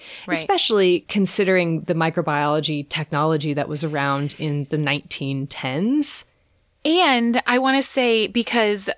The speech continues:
Speaker 1: like, I mentioned how, like, something like E. coli might be at low numbers, you can grow those other bacteria out in culture from blood. So even if you only have a tiny bit of it, you can grow it to be more. But that's really difficult to do with Leptospira. So if you can't see it right away,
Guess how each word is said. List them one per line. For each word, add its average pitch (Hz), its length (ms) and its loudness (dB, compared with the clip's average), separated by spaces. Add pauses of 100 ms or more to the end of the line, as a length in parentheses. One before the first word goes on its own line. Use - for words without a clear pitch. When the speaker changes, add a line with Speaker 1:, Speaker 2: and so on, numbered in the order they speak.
Speaker 1:
like, 226 160 0
I 214 100 2
mentioned 240 400 2
how, 180 440 0
like, 180 160 -2
something 196 300 -2
like 190 180 -4
E. 202 100 -4
coli 190 400 0
might 165 240 -4
be 185 140 -4
at - 140 -2
low 170 180 0
numbers, 180 640 0 (440)
you 226 340 0
can 277 260 2
grow 196 520 0
those 196 280 -2
other 180 240 0
bacteria 165 720 -4
out 185 240 0
in 170 160 -10
culture 202 400 -2
from 147 260 -6
blood. 92 320 -4
So 208 140 0
even 220 240 -2
if 214 160 -4
you 190 80 -4
only 180 160 -2
have 185 240 -2
a 175 40 -4
tiny 160 300 -6
bit 139 180 -2
of 196 120 -2
it, 302 180 0
you 214 100 -4
can 180 200 -8
grow 175 340 0
it - 140 -4
to 185 80 -6
be 170 120 -6
more. 190 320 0
But 175 120 -6
that's - 200 -2
really 208 440 -4
difficult 185 420 -6
to 185 100 -4
do 285 360 2
with 185 240 -2
Leptospira. 175 680 -2
So - 140 0
if 180 100 -4
you 208 80 -6
can't - 280 -4
see 254 340 0
it 202 100 -4
right 180 160 -2
away, 214 680 0